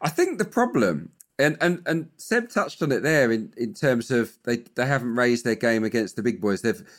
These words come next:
they've been a bit more wary. And, and I think it all boils down to one thing, and that's City know that they have a vulnerability at the back. They know that in the Premier League,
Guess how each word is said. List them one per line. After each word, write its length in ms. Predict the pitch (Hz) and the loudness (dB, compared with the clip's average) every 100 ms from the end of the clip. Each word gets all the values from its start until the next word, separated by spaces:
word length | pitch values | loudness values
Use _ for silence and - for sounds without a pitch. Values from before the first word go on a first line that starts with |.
| - _ | -20 _
they've 220 | 117 117 | 0 0
been 220 | - 123 117 | 2 2 2
a 40 | |
bit 240 | 117 123 | 2 0
more 500 | 117 113 110 107 107 | 2 2 4 4 2
wary. 600 | - 110 131 120 85 82 - - - _ 139 | 0 2 4 4 2 -2 -10 -20 -20 _ 0
And, 200 | 160 165 | 0 -2
and 140 | 147 185 | -2 0
I 140 | 269 | 0
think 300 | - 151 120 | 0 -2 0
it 140 | 127 - - - | -4 -6 -18 -2
all 180 | 180 240 | -2 0
boils 260 | 165 147 | 2 2
down 220 | 143 143 135 | 2 0 0
to 120 | 135 | -2
one 220 | 135 135 | 0 -2
thing, 320 | 147 165 127 | 0 2 2
and 100 | 127 | 2
that's 220 | 147 - | 0 -2
City 440 | - 170 170 - 107 | -4 -4 -2 0 0
know 540 | 120 139 120 98 120 139 _ _ _ _ _ - | 2 4 4 2 -2 -6 _ _ _ _ _ -4
that 100 | 127 | 0
they 120 | 127 | 2
have 240 | 135 127 117 | 2 2 0
a 40 | |
vulnerability 840 | 107 123 120 120 117 120 117 123 | 0 2 4 2 2 0 2 0
at 80 | 110 | -2
the 80 | 110 | 0
back. 440 | 117 95 - - - | 0 0 -2 -12 -2
They 140 | 123 | 0
know 380 | 135 151 107 120 | 4 4 4 2
that 120 | 123 | 2
in 100 | 131 | 0
the 60 | 127 | -2
Premier 420 | - 180 196 123 | 0 0 2 2
League, 520 | 127 104 90 104 _ | 2 2 -2 -6 _